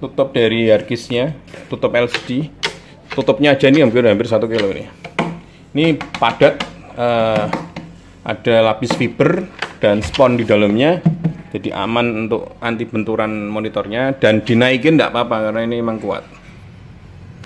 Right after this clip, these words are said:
Ini ada laci, eh, keyboard mouse-nya, jadi lebih rapi ketika membawa juga simple. Kita pilih add input karena monitornya ini adalah H D, kita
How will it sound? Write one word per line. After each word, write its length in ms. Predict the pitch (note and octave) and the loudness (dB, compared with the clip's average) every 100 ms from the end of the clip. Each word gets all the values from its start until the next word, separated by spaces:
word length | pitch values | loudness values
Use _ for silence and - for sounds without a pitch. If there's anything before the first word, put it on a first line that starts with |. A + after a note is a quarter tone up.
| - - - - | -20 -20 -20 -10
Ini 240 | A2+ A#2 | -2 -2
ada 240 | G#2+ A2 G#2 | 0 0 0
laci, 680 | G#2 G2+ A#2 A2 A2 G#2+ A2 | 0 -4 -4 -2 -2 -4 -6
eh, 420 | F#2+ - - - - | -10 -16 -16 -14 -10
keyboard 320 | A#2+ A2+ - | -4 -4 -4
mouse-nya, 560 | A2 G#2+ B2 B2+ D3 - | -6 -6 -4 -4 -4 -8
jadi 320 | F2 G#2 G2+ | -8 -6 -8
lebih 240 | F#2+ G2+ | -6 -6
rapi 560 | G2 G2 B2 C3+ - - - - - - - - - - - - | -6 -6 -6 -8 -12 -20 -20 -20 -18 -16 -16 -20 -20 -20 -20 -16
ketika 320 | G2+ G2 G2 | -10 -4 -2
membawa 240 | G2 G#2 | 0 0
juga 480 | G#2 F#2+ G2+ F2+ E2 - | -2 -2 0 0 -4 -6
simple. 560 | A#2+ G#2+ G#2+ B2+ C#3 - - - - - - - - - - - - - - - | -4 -2 2 0 0 -8 -18 -20 -20 -20 -20 -20 -20 -20 -20 -20 -20 -20 -20 -12
Kita 720 | C3+ - C#3 C#3+ C#3+ D3 D3 C#3+ | -12 -4 -2 0 0 0 -2 -2
pilih 560 | C3+ C3 C#3+ D3+ C#3+ - - - - - - - - | -2 -2 -2 -2 -4 -8 -20 -20 -20 -20 -20 -20 -18
add 240 | - A#2 - - - - - - | -10 -10 -10 -20 -20 -20 -18 -6
input 480 | A#2+ A#2 D3+ D#3+ - - - - - | -6 -2 -2 -2 -8 -20 -20 -20 -6
karena 240 | A#2+ A#2+ B2+ | -2 2 2
monitornya 480 | B2+ A#2+ B2 B2+ | 2 2 2 2
ini 160 | B2+ B2+ | 2 2
adalah 240 | A#2 G#2+ | 0 0
H 80 | G2 | -2
D, 80 | C#3 | -4
kita 300 | B2 - A2 | -4 -2 -2